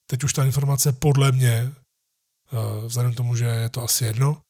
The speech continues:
tak, eh, podle mě teď už je možný pustit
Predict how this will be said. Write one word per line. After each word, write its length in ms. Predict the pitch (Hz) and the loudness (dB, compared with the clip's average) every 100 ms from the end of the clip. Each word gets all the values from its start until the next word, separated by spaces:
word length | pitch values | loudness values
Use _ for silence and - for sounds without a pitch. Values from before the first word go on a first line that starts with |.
| _ _ _ _ - | _ _ _ _ -6
tak, 260 | 117 - 127 | -6 -4 -2
eh, 280 | 113 110 | -2 -2
podle 320 | 110 - 120 117 | -6 -4 -2 -2
mě 120 | 113 | -4
teď 220 | - - | -6 -10
už 400 | 117 - - - 117 113 | -10 -8 -8 -8 -10 -6
je 180 | 117 127 | 0 2
možný 420 | 120 107 120 113 | 2 0 -2 -2
pustit 420 | 123 - 131 - | -4 -4 -6 -6